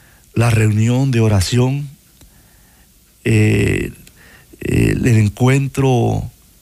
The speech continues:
de convivencia, debe ser un encuentro con Jesús. Ahí debemos experimentar la experiencia con Jesús. Pero también Aparecida nos dice que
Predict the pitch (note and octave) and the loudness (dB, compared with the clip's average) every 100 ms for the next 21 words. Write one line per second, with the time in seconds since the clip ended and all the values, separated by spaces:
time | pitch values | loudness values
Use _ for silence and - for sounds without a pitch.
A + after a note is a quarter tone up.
0 | - - G#2+ - G#2 G#2+ B2+ C#3 B2 - | -10 -4 -2 2 2 2 2 0 -2 -6
1 | B2+ C3 _ _ _ _ _ _ _ _ | -8 -10 _ _ _ _ _ _ _ _
2 | C3 C#3 C3 G#2+ A#2+ A2+ - G#2+ G2+ F#2+ | -4 0 0 -2 -4 -6 -4 -2 -2 -4
3 | - G2+ F2 - - E2+ - - - - | 0 0 0 -8 -6 -4 -4 -8 -16 -20
4 | - - _ _ _ - _ - - - | -20 -20 _ _ _ -20 _ -20 -20 -6
5 | G#2 C#3 C3 B2 B2+ C3 A#2+ A2 - G#2 | -2 -2 -2 -4 0 0 0 -2 -2 -2
6 | G2 F#2+ - A2+ G#2 - _ _ - G#2 | 0 0 0 -2 -2 -8 _ _ -2 -2
7 | - G2+ G#2 G2+ F#2+ G2 - - - - | 2 2 2 2 0 -4 -8 -8 -8 -8
8 | - - - _ - - - - - - | -10 -14 -20 _ -20 -20 -20 -20 -20 -20
9 | - - _ _ - - - C3 C3+ C#3 | -20 -20 _ _ -20 -20 -6 -2 0 0
10 | C3 E3+ G3+ G3 - _ _ - - - | 0 0 -2 -6 -12 _ _ -20 -20 -20
11 | - - _ G#2+ A2 A2 G2+ E3 E3 C#3+ | -20 -20 _ -4 0 0 0 0 0 2
12 | B2 D3 D3 E3 - A#2 F#2+ | 0 0 -2 -4 -2 -2 -2